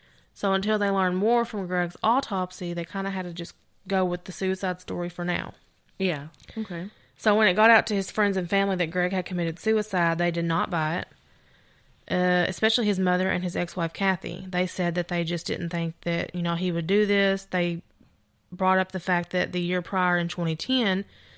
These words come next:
Speaker 1: one of Greg's best friends committed suicide, and he was crushed and devastated, and the whole thing,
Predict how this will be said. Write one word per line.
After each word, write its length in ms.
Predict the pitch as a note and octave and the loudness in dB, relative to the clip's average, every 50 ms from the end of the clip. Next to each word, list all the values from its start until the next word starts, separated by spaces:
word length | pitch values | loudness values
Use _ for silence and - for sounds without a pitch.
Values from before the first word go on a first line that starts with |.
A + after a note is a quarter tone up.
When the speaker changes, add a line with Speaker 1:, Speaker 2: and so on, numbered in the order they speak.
| - - - _ _ _ | -20 -20 -20 _ _ _
Speaker 1:
one 160 | - G#3 G3+ | 0 2 2
of 160 | G3+ F#3 F3+ | 2 2 0
Greg's 300 | - G3 F#3+ F#3+ F#3 F#3 | 2 2 2 2 2 0
best 260 | F3+ F#3+ F#3+ F#3+ - | 0 2 2 2 0
friends 320 | - - F3+ F3+ F#3 G3 - | -2 -2 0 0 -2 -2 -2
committed 380 | - G3 F#3 F3+ F3 F3 F3 | -2 0 0 2 0 0 -2
suicide, 680 | - - F#3 F3 F3 F#3+ - - G#3+ G#3+ A3 A3 A3+ A3+ - | -2 0 0 0 0 0 -2 -2 -2 -2 -2 -4 -6 -8 -6
and 140 | - F3+ F3 | -4 -2 0
he 100 | F#3 F#3 | 0 0
was 140 | F3 F3 - | 0 -2 -4
crushed 640 | - - - G3 F#3+ G3 G3+ G3+ - - - - - - - | -8 -4 0 0 2 0 0 -2 -6 -8 -10 -10 -12 -10 -6
and 160 | F3+ F3 F3 | -6 -2 2
devastated, 680 | F#3+ F#3+ F#3 G3 - - F#3 E3+ E3 E3 E3 E3 E3 - - | 2 2 2 0 -4 -2 -2 -2 -2 -2 -2 -4 -4 -6 -6
and 160 | - E3+ E3+ E3+ | -6 -4 -2 -2
the 80 | F3 | -4
whole 220 | E3+ F#3 F#3 F#3 F#3+ | -2 0 0 -2 -2
thing, 520 | - - F#3 F3 F3 E3+ E3+ E3+ F3 F3+ | -2 -4 -2 -2 0 0 -2 -2 -4 -6